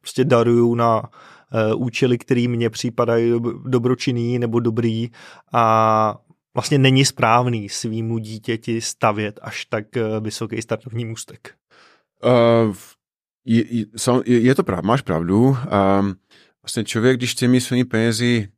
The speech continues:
Speaker 2: nakládat, tak vlastně ty máš tři věci, co můžeš s penězi udělat. Ty je můžeš utratit,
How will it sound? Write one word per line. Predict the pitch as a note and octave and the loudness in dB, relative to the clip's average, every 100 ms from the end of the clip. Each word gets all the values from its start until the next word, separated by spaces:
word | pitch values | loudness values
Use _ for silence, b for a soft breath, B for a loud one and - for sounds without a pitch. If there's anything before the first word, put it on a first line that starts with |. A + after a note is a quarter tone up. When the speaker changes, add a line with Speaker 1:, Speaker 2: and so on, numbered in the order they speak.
| _ | _
Speaker 2:
nakládat, | - F2+ F2 G2+ G2 G#2 | -6 -4 -2 0 2 2
tak | G#2+ | 0
vlastně | F#2+ - F#2+ | -4 -6 -4
ty | G#2+ | 0
máš | A2+ A2 - | 2 2 -2
tři | - A2 | -2 0
věci, | A2 - | 0 -2
co | - G#2 | -2 0
můžeš | G#2+ G#2 | 0 -2
s | |
penězi | - G2 G2 | -2 -2 -2
udělat. | D#2+ E2 D2 - | -6 -4 -4 -2
Ty | F2+ | 2
je | G2 | 4
můžeš | G#2+ G#2+ D2 - _ _ _ _ | 4 0 -4 -10 _ _ _ _
utratit, | - - D#2+ E2 G2+ E3+ | -6 0 0 0 -2 -2